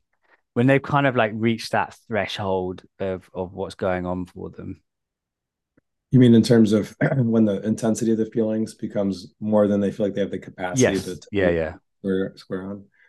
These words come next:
Speaker 2: Yeah, I think it looks, and I couldn't agree more, that, um, in terms of, you know, we, we,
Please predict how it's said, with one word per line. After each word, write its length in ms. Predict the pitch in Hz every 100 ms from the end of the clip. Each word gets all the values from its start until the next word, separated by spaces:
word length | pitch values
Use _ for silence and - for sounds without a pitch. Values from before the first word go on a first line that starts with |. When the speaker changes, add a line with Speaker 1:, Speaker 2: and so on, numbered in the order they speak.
| _ _ _ -
Speaker 2:
Yeah, 160 | 139 120
I 60 |
think 200 | 123 156
it 60 | 135
looks, 400 | 113 117 - -
and 100 | 120
I 80 | 107
couldn't 220 | 110 147
agree 180 | 117 113
more, 320 | 104 95 85
that, 200 | 98 101 - _ -
um, 340 | 98 92 92 92
in 100 | 98
terms 280 | 101 98 92
of, 220 | 90 76 _ _ _ _ _ _ -
you 100 | 98
know, 80 |
we, 180 | 90 95
we, 320 | 104 101 98